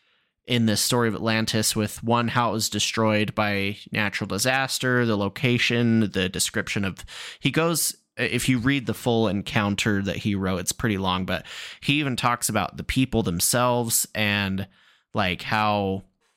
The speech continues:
all of them were physically fit. They were physically fit because they were always fighting and, like, at war, and they wanted to conquer the world, and how the women and the men were equal. He talks about, like, their system of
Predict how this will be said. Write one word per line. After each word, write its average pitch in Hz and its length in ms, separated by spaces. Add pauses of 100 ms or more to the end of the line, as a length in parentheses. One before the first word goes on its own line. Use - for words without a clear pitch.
(260)
all 120 220
of 107 120
them 110 160
were 87 100
physically 95 480
fit. 123 460
They 104 140
were 95 380 (220)
physically 110 360
fit - 260
because 104 280
they 95 100
were 95 120
always 98 280
fighting 92 480
and, 95 100
like, 92 180
at 80 120
war, 107 320
and 90 100
they 95 60
wanted 92 340
to 92 160 (140)
conquer 98 320
the 92 80
world, 101 520
and 92 200 (800)
how 107 240
the 98 80
women 107 280
and 92 120
the 92 40
men 98 220
were 92 160
equal. 104 640 (340)
He - 60
talks 110 280
about, 92 220
like, 92 260
their 87 180
system 101 440
of 80 260